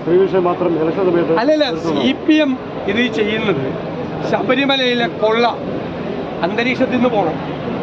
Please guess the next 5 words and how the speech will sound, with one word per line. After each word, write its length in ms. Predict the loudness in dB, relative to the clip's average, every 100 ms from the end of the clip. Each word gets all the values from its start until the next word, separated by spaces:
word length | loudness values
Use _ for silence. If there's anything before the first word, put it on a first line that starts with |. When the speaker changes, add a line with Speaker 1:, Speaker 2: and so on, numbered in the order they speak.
| -6 -6 -6 -6 -6 -6 -4 -2
Speaker 2:
അതിനുവേണ്ടി 580 | 0 2 2 2 2 0 0 -2 0
ഈ 20 | 0
വിഷയം 240 | 2 2
ഇങ്ങനെ 160 | 2 2
പറഞ്ഞുകൊണ്ടിരിക്കുകയാണ്. 680 | 0 0 -2 0 0 0 -2